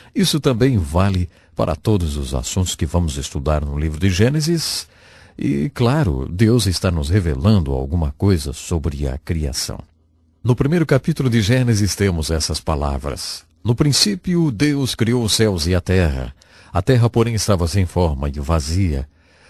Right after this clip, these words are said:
Havia trevas sobre a face do abismo e o Espírito de Deus pairava sobre as águas.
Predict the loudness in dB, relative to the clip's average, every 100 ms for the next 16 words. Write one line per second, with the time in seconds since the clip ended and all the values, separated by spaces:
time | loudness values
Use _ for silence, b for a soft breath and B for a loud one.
0 | b -2 2 0 2 0 2 0 0 0
1 | 2 2 2 0 0 0 -2 0 0 2
2 | 2 0 2 2 2 0 -2 -4 0 2
3 | 2 2 0 0 -2 0 2 2 0 -2
4 | 0 0 0 -2 -4 -6 -10 -12 -14